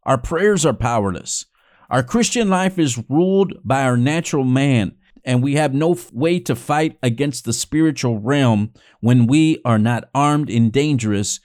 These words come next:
with the power of the Holy Spirit.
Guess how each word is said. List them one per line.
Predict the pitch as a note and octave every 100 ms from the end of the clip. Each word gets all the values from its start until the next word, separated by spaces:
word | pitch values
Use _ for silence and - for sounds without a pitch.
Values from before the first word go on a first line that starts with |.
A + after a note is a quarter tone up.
| _ _
with | A2 C3 C3 B2 _
the | - G#2+
power | - C#3+ C3 B2+
of | G#2+
the | G2+
Holy | B2 A2+
Spirit. | G2 - C3 A2+ F2+